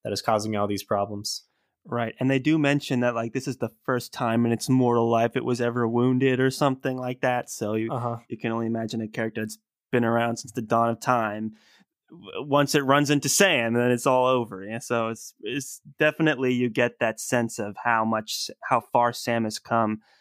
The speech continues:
Speaker 2: and how much he's accomplished in the series when you compare it to something like the movies, where it's like he fought off a spider. That's very impressive and cool, but it's like he fought off the spider. <laughs> So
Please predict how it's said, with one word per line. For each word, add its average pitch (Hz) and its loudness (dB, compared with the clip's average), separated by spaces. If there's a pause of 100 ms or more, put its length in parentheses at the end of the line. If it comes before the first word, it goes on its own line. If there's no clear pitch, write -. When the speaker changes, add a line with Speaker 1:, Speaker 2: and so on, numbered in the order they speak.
(520)
Speaker 2:
and 107 -2
how 117 2
much 113 2
he's 107 -4
accomplished 113 -2
in 104 -4
the 101 -8
series 98 -10 (140)
when 117 2
you 104 0
compare 110 0
it 104 -4
to 113 -6
something 110 -2
like 110 -6
the 110 -4
movies, 113 0
where 113 -4
it's 110 -6
like 104 -6
he 123 -6
fought 113 4
off 110 2
a 113 -8
spider. 110 0 (240)
That's 110 -2 (120)
very 127 2
impressive 120 0
and 110 -2
cool, 104 -4
but 101 -6
it's 107 -8
like 107 -8
he 127 0 (100)
fought 117 4
off 101 2 (160)
the 127 2
spider. - -6
<laughs> - -10
So - -2